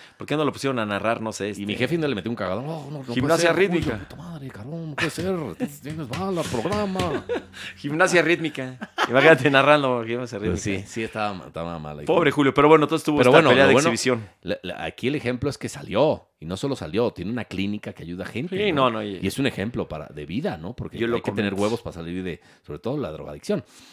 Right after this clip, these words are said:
Speaker 2: Entonces,
Speaker 1: Ujú.
Speaker 2: bueno, Julio para mí sí, sí es el mejor atleta
Speaker 1: Sí,
Speaker 2: que ha
Speaker 1: no,
Speaker 2: tenido
Speaker 1: sí, sí,
Speaker 2: México.
Speaker 1: sí.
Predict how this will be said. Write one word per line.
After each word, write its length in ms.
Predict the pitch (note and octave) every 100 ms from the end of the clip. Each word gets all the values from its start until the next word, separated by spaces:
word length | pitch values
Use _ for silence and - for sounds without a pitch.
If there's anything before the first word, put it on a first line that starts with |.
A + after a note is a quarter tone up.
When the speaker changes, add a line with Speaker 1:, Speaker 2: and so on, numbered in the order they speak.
| _ _
Speaker 2:
Entonces, 140 | F2 A#2
Speaker 1:
Ujú. 20 |
Speaker 2:
bueno, 180 | C#3 G2+ - _
Julio 380 | - B2+ C#3 C#3
para 160 | F2 F2
mí 80 | G2+
sí, 200 | G2+ F2
sí 120 | A2+
es 100 | G#2
el 60 |
mejor 200 | F2 F2
atleta 420 | F2+ - E2+ E2+ - _ _
Speaker 1:
Sí, 80 | E4
Speaker 2:
que 80 |
ha 20 | F2+
Speaker 1:
no, 40 |
Speaker 2:
tenido 240 | F2+ F2 D#2+
Speaker 1:
sí, 60 |
sí, 100 | -
Speaker 2:
México. 180 | F#2
Speaker 1:
sí. 80 | -